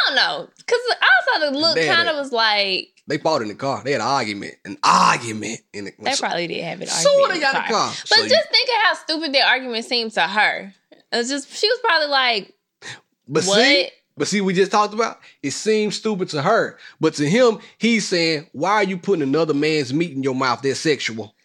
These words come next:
Speaker 1: That sounds insecure, 'cause it was, it's, it was literal, literal meat. It wasn't penis meat. It was literally beef that he was putting in her mouth, or pork, whatever it was.
Speaker 2: Beef.
Speaker 1: And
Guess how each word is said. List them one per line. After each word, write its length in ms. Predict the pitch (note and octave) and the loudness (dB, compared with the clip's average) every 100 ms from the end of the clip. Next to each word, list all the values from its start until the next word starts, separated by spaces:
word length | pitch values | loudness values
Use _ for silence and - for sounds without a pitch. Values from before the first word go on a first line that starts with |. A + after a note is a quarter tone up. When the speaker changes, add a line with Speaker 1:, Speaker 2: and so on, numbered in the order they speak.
| _ | _
Speaker 1:
That 160 | C4 C4+ | -4 -4
sounds 340 | - D#4+ E4+ | 0 0 0
insecure, 600 | C4+ C4+ A#3 G#3 B3+ A3 F#3 | -4 -6 -8 -6 -2 0 0
'cause 240 | - A#3 | -2 0
it 160 | B3+ C#4+ | 0 2
was, 320 | C#4 C4 B3+ | 0 0 -2
it's, 320 | - A#3 A#3+ - - | -2 -2 -6 -16 -6
it 140 | A3 | -4
was 260 | A3+ A3 A3 | -2 -4 -4
literal, 600 | G#3 A3+ A3+ G#3+ G3+ F#3 - | -2 -2 -2 -2 -2 -4 -10
literal 500 | - E3+ F#3+ G#3+ G3+ F3+ | -14 -8 -2 -2 -2 -4
meat. 320 | F#3+ F#3 - | -4 -6 -6
It 80 | F3 | -4
wasn't 400 | F#3+ G3+ F#3+ - - | -4 -2 -6 -8 -12
penis 360 | - A#3 G3 F#3 | -6 -4 -4 -6
meat. 200 | E3 - | -6 -4
It 100 | F#3 | -4
was 240 | F#3+ F#3+ F3+ | -2 -4 -4
literally 580 | F#3+ A3 A3+ G#3+ F#3+ | -2 0 0 -2 -2
beef 560 | F#3 F#3+ G#3+ F#3+ - - - - - - - | -4 -2 -2 -2 -8 -18 -20 -20 -18 -12 0
that 220 | G3+ A3 | 2 2
he 140 | B3 | 2
was 180 | A3+ G#3 | 0 -2
putting 240 | A#3+ A#3+ A3 | 2 2 2
in 80 | G#3+ | 0
her 140 | G#3+ | 0
mouth, 500 | G3+ G#3 E3+ F#3 G3 | 2 2 2 0 -4
or 220 | - A3 | -2 -2
pork, 320 | - A3 G#3 | 0 0 2
whatever 320 | G#3+ A3+ B3+ A#3+ | 0 0 0 0
it 140 | G#3 | 0
was. 360 | G3 G3+ G#3 A#2+ | 2 2 2 -2
Speaker 2:
Beef. 480 | C3 C#3 A2+ - - - | -2 -2 -4 -10 -8 0
Speaker 1:
And 880 | G#3+ G#3+ G#3 G3+ G3 F#3 F3+ D#3+ | 2 4 4 4 2 0 -4 -10